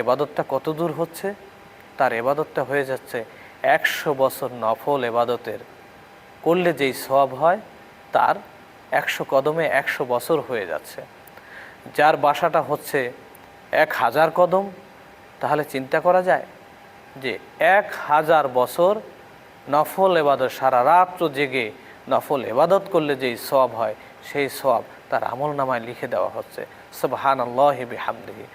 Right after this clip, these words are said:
সুবহানাল্লাহি বিহামদিহি। আসুন আমরা এই দিনটাকে গুরুত্বের সাথে মূল্যায়ন করি এবং এই আল্লাহ রাব্বুল আলামিনের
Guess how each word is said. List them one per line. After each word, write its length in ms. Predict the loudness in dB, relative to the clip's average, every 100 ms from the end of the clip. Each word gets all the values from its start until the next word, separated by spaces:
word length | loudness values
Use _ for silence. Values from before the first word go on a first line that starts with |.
| -20 -18 -10
সুবহানাল্লাহি 800 | -10 -4 -2 -2 -4 0 0 -2
বিহামদিহি। 580 | -12 -10 -12 -12 -16 -18 -20 -20 -20 -20 -20 -20 -20 -20 -20 -20 -20 -20 -20 -20 -6 -4
আসুন 240 | -2 -2 -2
আমরা 200 | -2 -4 -4 -8 -20 -20 -10 -6
এই 60 | -4
দিনটাকে 420 | -6 -2 -4 -4 -10 -14 -18 -8
গুরুত্বের 360 | -6 -6 -8 -8
সাথে 260 | -4 -4 -4 -10 -16 -16 -8
মূল্যায়ন 440 | -4 2 2 2 -2
করি 200 | -2 -2 -4 -12 -4
এবং 260 | 0 0 -2 -4 -20 -20 -20 -6 -4
এই 80 | -4 -4
আল্লাহ 220 | -2 2 0
রাব্বুল 260 | 0 -2 2
আলামিনের 580 | 2 2 -2 -4 -8